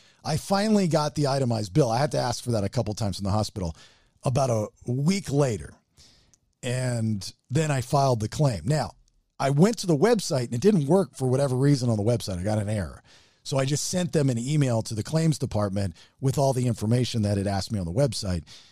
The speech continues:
And they responded and said, "We got it. We're processing it. We're looking at it." And then I checked the website, and it says, "Your refund has been processed or is processing. Wait three to five days." And that's gonna be the next couple of days.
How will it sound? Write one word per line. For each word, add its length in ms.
And 400
they 140
responded 600
and 120
said, 220
"We 100
got 300
it. 120
We're 140
processing 720
it. 140
We're 140
looking 280
at 160
it." 100
And 80
then 100
I 80
checked 260
the 80
website, 380
and 80
it 80
says, 280
"Your 360
refund 420
has 140
been 160
processed 680
or 120
is 100
processing. 680
Wait 260
three 220
to 80
five 260
days." 420
And 120
that's 220
gonna 160
be 120
the 100
next 200
couple 200
of 60
days. 240